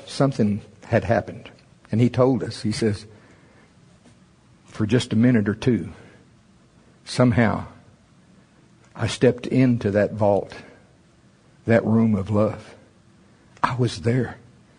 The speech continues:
My flesh could only take it a minute or two. I c-, it's more than I could stand.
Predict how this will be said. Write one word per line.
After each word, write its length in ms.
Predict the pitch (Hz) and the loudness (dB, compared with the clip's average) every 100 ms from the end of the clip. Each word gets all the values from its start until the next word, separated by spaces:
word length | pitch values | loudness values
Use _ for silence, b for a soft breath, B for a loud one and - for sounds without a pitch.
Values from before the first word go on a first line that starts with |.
| b b b b b b b b | b b b b b b b b
My 140 | 127 | 0
flesh 380 | 127 - 139 - | 2 2 2 2
could 140 | - 120 | 0 2
only 240 | 120 113 | 2 2
take 280 | - 147 - | 0 -2 0
it 80 | 107 | -2
a 80 | |
minute 340 | 110 147 123 104 | -2 0 0 0
or 40 | |
two. 160 | 107 135 | -2 -2
I 100 | 120 | -2
c-, 100 | - | -2
it's 180 | 123 - | -6 -2
more 200 | 123 131 | 0 2
than 140 | 123 | 2
I 80 | 117 | -2
could 220 | - 101 | -4 -10
stand. 480 | - - 156 78 - | -8 -4 -2 -4 -10